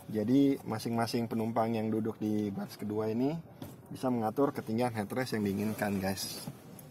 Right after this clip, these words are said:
Oke. Selain itu, jadi udah punya reclining.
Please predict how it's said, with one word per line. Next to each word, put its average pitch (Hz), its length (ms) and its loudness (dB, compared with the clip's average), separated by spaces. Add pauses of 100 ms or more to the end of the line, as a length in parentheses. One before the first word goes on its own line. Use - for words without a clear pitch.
(720)
Oke. 127 280 -2 (920)
Selain 120 240 2
itu, 160 420 4 (1700)
jadi 131 240 8
udah 131 120 8
punya 127 280 8
reclining. 123 480 6